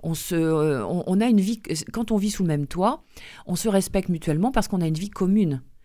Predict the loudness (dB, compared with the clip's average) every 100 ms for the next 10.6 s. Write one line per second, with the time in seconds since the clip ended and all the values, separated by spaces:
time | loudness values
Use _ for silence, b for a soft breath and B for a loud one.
0 | B B B -2 0 4 6 6 6 4
1 | 4 2 2 2 0 2 4 4 2 0
2 | -4 -2 -2 0 0 0 0 0 0 0
3 | 0 0 0 2 2 2 0 -2 -2 -2
4 | -6 -8 b b b b -6 -2 0 0
5 | -2 -4 -6 -6 -6 -2 0 0 -2 -2
6 | 0 0 -2 -4 -2 0 0 0 0 2
7 | 2 2 2 2 0 -2 -2 -2 -2 -2
8 | -10 -6 -6 -6 -2 0 0 -2 B B
9 | B B -4 -4 -2 0 0 2 0 0
10 | 0 -2 0 2 2